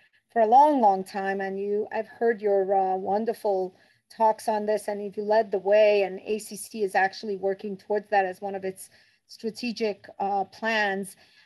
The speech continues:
Um, what do you see this? I mean, the reflection could be that, yes, telehealth is great, and we just heard from Don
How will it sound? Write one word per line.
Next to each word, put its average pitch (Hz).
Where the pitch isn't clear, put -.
Um, 220
what 349
do 403
you 370
see -
this? 196
I 214
mean, 233
the 220
reflection 226
could 220
be 208
that, 202
yes, 240
telehealth 233
is 220
great, 240
and 214
we 214
just 220
heard 233
from 214
Don 220